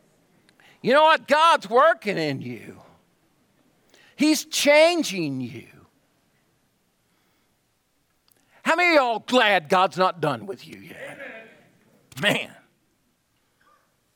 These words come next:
Speaker 1: I'm a work in progress. Some days better, some days more difficult, right? But that God,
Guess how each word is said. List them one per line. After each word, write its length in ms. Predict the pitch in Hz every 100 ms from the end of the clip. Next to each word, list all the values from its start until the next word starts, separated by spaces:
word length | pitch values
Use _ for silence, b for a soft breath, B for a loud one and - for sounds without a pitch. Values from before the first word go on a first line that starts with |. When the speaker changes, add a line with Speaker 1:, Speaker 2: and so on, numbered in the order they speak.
| _
Speaker 1:
I'm 140 | 220 262
a 40 |
work 280 | 147 220 220
in 140 | 185
progress. 840 | 139 214 254 151 92 - - - - _ _ _ _ _ _ _ _ _
Some 320 | - - 226
days 400 | 190 202 175 - - _ _ _
better, 320 | 170 196 247 196 _
some 260 | - 170
days 360 | 196 208 208 -
more 200 | 165 185
difficult, 540 | 185 214 - - 156 139 _ _ _ _
right? 320 | - 160 330 _ _ _ _ _ _ _ _ _ _ _ _ _ _ _ _ _ _ _ b b b
But 120 | 202
that 280 | 254 294 285
God, 200 | 302 320